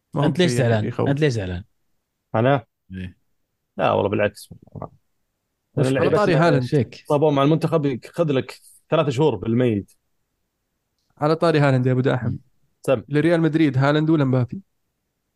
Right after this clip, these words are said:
Speaker 1: لريال مدريد، الفريق الحالي يعني.
Speaker 3: آه، الفريق الحالي؟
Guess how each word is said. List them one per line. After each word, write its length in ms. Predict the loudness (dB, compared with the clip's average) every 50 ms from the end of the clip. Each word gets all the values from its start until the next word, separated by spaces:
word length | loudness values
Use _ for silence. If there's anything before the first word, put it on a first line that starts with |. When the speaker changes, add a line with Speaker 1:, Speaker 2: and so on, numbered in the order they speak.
| _ _ _ _ _ _ _ _ _ _ _ _ _ _ _ _ _ _ _ _ -2
Speaker 1:
لريال 220 | 0 2 2 2 2
مدريد، 300 | 2 0 0 -2 -2 -2
الفريق 540 | 0 0 0 0 0 0 0 0 0 0
الحالي 320 | 0 -2 0 0 0 0 0 -2
يعني. 160 | -4 -6 -10 _ _ _ _ _ _ _ _ _ _ _ _ _ _ _ _ _ _ _ _ _ _ _ _ _ _ _ _ _ _ _ _ _ _ _ -4
Speaker 3:
آه، 720 | 0 0 2 2 4 4 2 2 2 2 0 0 -2 -2
الفريق 320 | -2 -2 0 0 0 0 0
الحالي؟ 520 | -2 -4 -2 0 0 2 2 0 -2 -4